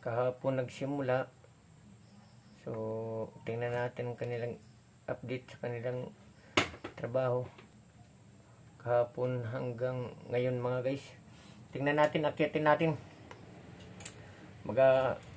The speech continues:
ano lang ito. Hindi tayo nakakapag-vlog doon sa itaas kasi medyo meron tayong ginagawang iba.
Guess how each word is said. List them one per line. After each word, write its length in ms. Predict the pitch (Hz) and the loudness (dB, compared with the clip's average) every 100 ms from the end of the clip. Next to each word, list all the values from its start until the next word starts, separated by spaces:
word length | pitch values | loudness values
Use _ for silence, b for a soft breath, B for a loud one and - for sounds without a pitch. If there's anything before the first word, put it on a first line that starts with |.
| - - - | -16 -12 -2
ano 160 | 127 | 2
lang 160 | 131 135 | 4 2
ito. 160 | 135 143 - - - - | 2 0 -2 -14 -18 -8
Hindi 240 | 127 131 131 | -2 0 6
tayo 240 | 135 139 | 10 10
nakakapag-vlog 720 | 131 139 139 151 139 139 139 | 8 4 2 0 2 4 4
doon 160 | 135 135 | 2 0
sa 160 | 143 139 | 2 4
itaas 240 | - 135 | 4 2
kasi 240 | 143 151 - - - - - - - - - B B B B B - - | -2 -4 -6 -8 -16 -18 -20 -20 -20 -14 -14 B B B B B -12 -10
medyo 320 | 117 131 127 | -2 0 4
meron 240 | 135 127 | 4 2
tayong 240 | 135 131 127 | 2 2 2
ginagawang 560 | 131 127 127 127 113 | 0 2 4 4 4
iba. 160 | 131 | 2